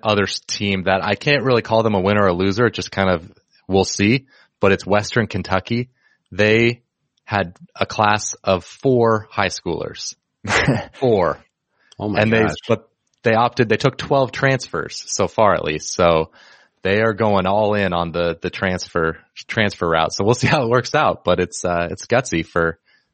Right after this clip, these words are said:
Speaker 1: uh, Tyson Helton.
Speaker 3: Uh, okay. Wow. That's crazy. Um, I'll mention one other team that we, we talk about a lot here.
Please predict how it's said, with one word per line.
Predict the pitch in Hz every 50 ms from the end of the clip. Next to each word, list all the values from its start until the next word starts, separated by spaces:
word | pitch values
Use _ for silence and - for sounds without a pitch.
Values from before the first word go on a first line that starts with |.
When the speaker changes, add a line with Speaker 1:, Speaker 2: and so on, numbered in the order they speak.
| _ -
Speaker 1:
uh, | 73 76 76 78 - _ _ _ _ _
Tyson | - - 92 85 - 101 78
Helton. | 82 90 87 - - 78 73 _ _ _ - - _ _ _ _ _ _ _ _ _ - -
Speaker 3:
Uh, | 110 101 92 87 85 85 85 82 78 76 85 113
okay. | 117 - 101 87 104 120 107 -
Wow. | 90 95 101 98
That's | 90 90 -
crazy. | - 92 98 92 85 80 73 - - -
Um, | 98 95 92 92 87 85 85 85 80 73 - - _ _ _ _ _ - -
I'll | - 165
mention | 185 180 - - - 120 110
one | 107 110 104
other | 90 90
team | 78 - 95 87 82
that | 80 80
we, | 80 85 82 78 - _ _ _ _ _ _ -
we | - 87
talk | - 90 82 - -
about | 78 80 76
a | 73
lot | 78 85 82 78 73
here. | 76 80 80 78 73 73 _